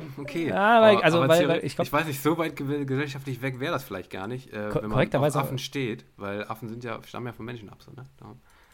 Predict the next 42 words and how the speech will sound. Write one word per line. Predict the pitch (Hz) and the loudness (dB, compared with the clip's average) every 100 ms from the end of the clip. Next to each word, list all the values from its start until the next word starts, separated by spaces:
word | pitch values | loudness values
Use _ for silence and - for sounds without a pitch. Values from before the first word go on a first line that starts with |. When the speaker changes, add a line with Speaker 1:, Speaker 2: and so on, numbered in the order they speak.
| _ - | _ -8
Speaker 1:
Ja. | 113 | -4
Speaker 2:
Ja, | 113 127 | -2 0
also | 131 123 131 | 0 0 -2
korrekterweise, | 120 - 131 123 131 143 143 131 - 123 123 123 | -2 -4 -4 -2 0 -2 -4 -4 -6 -4 -4 -6
äh, | - - - - | -10 -18 -18 -8
stammen | - 143 | -6 -4
wir, | |
glaub | 127 | -6
ich, | 110 | -6
gar | |
nicht | 113 | -8
auf | 113 | -8
Affen | 117 - | -10 -8
ab, | |
Speaker 1:
Nee, | 120 | -4
Speaker 2:
sondern | 120 120 | -2 -2
wir | |
Speaker 1:
andersrum. | 110 | -2
Speaker 2:
haben | 117 | -2
nur | 127 | -4
dieselben | 113 127 120 | -2 -2 -2
Vorfahren. | - 143 135 101 104 _ _ _ _ _ _ _ _ | 2 2 2 -8 -8 _ _ _ _ _ _ _ _
Speaker 1:
Ach | - 104 | -14 -10
so. | 110 123 90 _ _ _ _ _ | -6 -8 -8 _ _ _ _ _
Speaker 2:
So | 143 | 0
ist | 135 | 0
es | 123 | 0
nämlich. | 110 | 0
Speaker 1:
Ja, | 127 | 2
Speaker 2:
Also | 123 120 | 2 2
wir | 120 | 2
haben | 143 | 2
praktisch, | 147 147 127 | 2 0 -2
Speaker 1:
okay. | 123 | 0
Speaker 2:
also | 131 131 _ | 0 -2 _
wenn | - 123 | -6 -2
wir | 127 | -2
abstammen | 196 151 131 | -4 -4 -4
würden, | 135 | -4
hieß | 135 | -6
für | - | -8
das | 127 151 | -6 -8